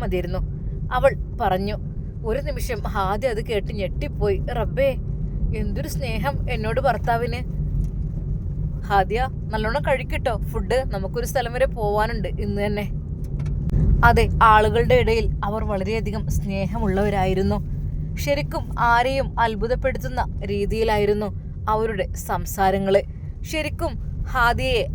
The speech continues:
അവൻ ചേർത്ത് പിടിച്ചുകൊണ്ടിരുന്നു. ഭക്ഷണം കഴിച്ച് സിറ്റ് ഔട്ടിലല്ല, ആ ഊഞ്ഞാലയിൽ അതാ ഹാദിയ പതുക്കെ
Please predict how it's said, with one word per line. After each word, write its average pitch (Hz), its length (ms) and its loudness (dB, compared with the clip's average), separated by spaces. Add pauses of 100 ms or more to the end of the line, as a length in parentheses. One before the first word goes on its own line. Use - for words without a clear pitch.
അവൻ 247 180 4 (120)
ചേർത്ത് 190 420 0
പിടിച്ചുകൊണ്ടിരുന്നു. 190 760 2 (880)
ഭക്ഷണം 349 420 6
കഴിച്ച് 349 280 4 (140)
സിറ്റ് 247 320 2
ഔട്ടിലല്ല, 254 360 6 (220)
ആ 208 60 0 (220)
ഊഞ്ഞാലയിൽ 208 520 2 (400)
അതാ 190 200 2 (320)
ഹാദിയ 202 340 4 (200)
പതുക്കെ 214 360 0